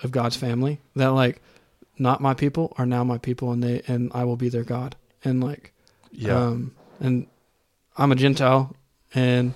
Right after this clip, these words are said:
Speaker 2: Yeah,
Speaker 1: uh,
Speaker 2: me too.
Speaker 1: <laughs>
Speaker 2: I don't have curly hair.
Speaker 1: Uh,
Speaker 2: Dang.
Speaker 1: but, like, but that God's plan was always to be,
Speaker 2: That's
Speaker 1: like,
Speaker 2: good.
Speaker 1: inclusive, and,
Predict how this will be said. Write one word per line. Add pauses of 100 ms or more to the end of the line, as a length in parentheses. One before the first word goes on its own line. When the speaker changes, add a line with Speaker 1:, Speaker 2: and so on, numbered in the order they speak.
(500)
Speaker 2:
Yeah,
Speaker 1:
uh,
Speaker 2:
me
too.
Speaker 1:
<laughs>
Speaker 2:
I
don't
have
curly
hair. (960)
Speaker 1:
Uh, (300)
Speaker 2:
Dang.
Speaker 1:
but,
like, (440)
but
that
God's
plan
was
always
to
be,
Speaker 2:
That's
Speaker 1:
like,
Speaker 2:
good.
Speaker 1:
inclusive,
and,